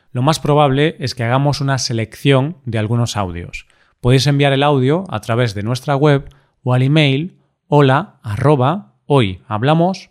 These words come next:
punto com. Perfecto, ahora comencemos con el episodio. Seguro que alguna vez has tenido la típica conversación con tu abuelo o abuela, o incluso con tu padre o madre, en la que te cuenta lo dura que era la vida antes,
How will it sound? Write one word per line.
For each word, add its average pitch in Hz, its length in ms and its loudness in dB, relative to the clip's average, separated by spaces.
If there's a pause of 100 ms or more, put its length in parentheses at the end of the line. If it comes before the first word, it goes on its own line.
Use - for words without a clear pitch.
punto 143 260 0
com. 87 280 -6 (340)
Perfecto, 135 680 -2
ahora 123 540 -2
comencemos 147 840 0
con 120 240 -6
el 101 120 -6
episodio. 95 580 -8 (1080)
Seguro 156 320 2
que 160 100 0
alguna 135 260 2
vez 147 420 -4
has 120 240 -6
tenido 127 320 0
la 113 240 -2
típica 151 500 -2
conversación 131 1080 -2
con 92 400 -10
tu 98 100 -10
abuelo 135 640 0 (420)
o 117 100 -8
abuela, 143 800 -2
o - 120 -14
incluso 170 380 0
con 127 200 -2
tu 113 120 -10
padre 147 380 0
o 120 60 0
madre, 143 580 -2 (460)
en 135 100 -2
la 131 160 0
que 131 100 -6
te 123 160 -4
cuenta 170 680 -2
lo 120 280 -2
dura 151 380 0
que 135 100 -8
era 135 160 -4
la 123 100 -4
vida 113 320 -4
antes, 98 640 -10